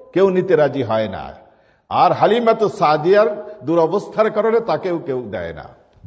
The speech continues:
বিকাল হয়ে গেল। হালিমাতু সাদিয়া রাদিয়াল্লাহু তাআলা আনহা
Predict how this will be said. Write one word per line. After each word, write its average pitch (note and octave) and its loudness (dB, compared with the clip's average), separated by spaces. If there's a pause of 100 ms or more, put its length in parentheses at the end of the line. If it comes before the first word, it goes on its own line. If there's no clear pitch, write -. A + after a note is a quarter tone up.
(840)
বিকাল A#2+ 2
হয়ে A#2 0
গেল। F#2+ -4
হালিমাতু A2+ -6
সাদিয়া G#2+ -4
রাদিয়াল্লাহু G#2 -6
তাআলা G2 -6
আনহা G#2 -6